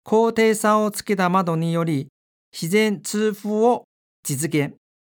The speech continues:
また、暖気を室内で保つために、建物の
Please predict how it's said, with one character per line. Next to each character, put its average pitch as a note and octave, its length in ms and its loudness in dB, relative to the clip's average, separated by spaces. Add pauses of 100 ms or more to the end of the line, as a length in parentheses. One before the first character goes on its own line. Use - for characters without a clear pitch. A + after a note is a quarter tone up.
(160)
ま D#3+ 160 -2
た、 A#3+ 260 0 (640)
暖 G#3+ 320 0
気 G3+ 220 0
を G#3 240 0 (140)
室 - 280 -6
内 G#3 220 2
で E3+ 200 0
保 G#3+ 220 2
つ A#3 100 -8
た G3 140 0
め F3+ 120 0
に、 E3+ 240 -4 (560)
建 A3+ 280 0
物 G#3+ 240 2
の F#3+ 300 0